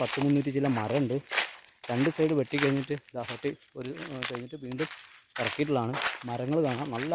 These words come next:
അത്യാവശ്യം വണ്ണമുള്ള മരങ്ങളാണ്. അപ്പോൾ ഇപ്പോഴും വെട്ടിക്കൊണ്ടിരിക്കുകയാണ്, നല്ല ഷീറ്റും കാര്യങ്ങളൊക്കെ ഉണ്ട്. അപ്പോൾ ആൾ കൊടുക്കണമെന്ന് ഞാൻ ചോദിച്ചപ്പോൾ, "ആ എന്നാൽ ശരി കൊടുത്തോ" എന്ന് പറഞ്ഞൊരു വീഡിയോ ഇട്ടതാണ്.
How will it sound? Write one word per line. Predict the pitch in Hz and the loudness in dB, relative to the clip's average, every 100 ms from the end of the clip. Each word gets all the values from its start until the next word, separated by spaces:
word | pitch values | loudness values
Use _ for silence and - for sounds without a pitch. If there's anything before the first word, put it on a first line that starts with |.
| 147 | -2
അത്യാവശ്യം | 143 143 151 120 | -2 0 -2 -2
വണ്ണമുള്ള | 127 147 131 | -2 0 -2
മരങ്ങളാണ്. | 107 101 117 120 117 - - - - - - - | -4 -8 -6 -4 -4 -4 -12 -18 -20 -20 -16 -4
അപ്പോൾ | - 151 - - - - - 120 127 | 2 2 0 -18 -20 -8 -2 0 -2
ഇപ്പോഴും | - 180 156 | -2 0 0
വെട്ടിക്കൊണ്ടിരിക്കുകയാണ്, | - 151 160 143 123 120 - - - - - - | 2 2 4 2 -2 -2 0 0 0 -6 -10 -10
നല്ല | 117 147 | 0 2
ഷീറ്റും | 131 127 147 | 2 -2 -2
കാര്യങ്ങളൊക്കെ | 120 131 143 - 131 | 2 4 4 2 -6
ഉണ്ട്. | 101 95 - - - | -6 0 2 2 0
അപ്പോൾ | 110 95 | -6 -6
ആൾ | 101 151 - - - - - - | -4 2 2 2 -6 -18 -12 0
കൊടുക്കണമെന്ന് | 127 120 147 185 185 180 | 0 2 2 2 4 4
ഞാൻ | 170 | 4
ചോദിച്ചപ്പോൾ, | 139 131 143 160 - - | 4 0 -2 -4 0 2
"ആ | 104 | 2
എന്നാൽ | 101 135 | -2 -6
ശരി | 143 147 - - - - | 0 2 0 -6 -12 -4
കൊടുത്തോ" | 139 143 147 - - - - - - - | -2 -2 -6 -8 -18 -10 -2 -2 -4 -8
എന്ന് | 135 135 | -4 -2
പറഞ്ഞൊരു | 135 143 117 | -2 -2 -2
വീഡിയോ | 120 135 | -2 -2
ഇട്ടതാണ്. | - 95 92 | -4 -6 -8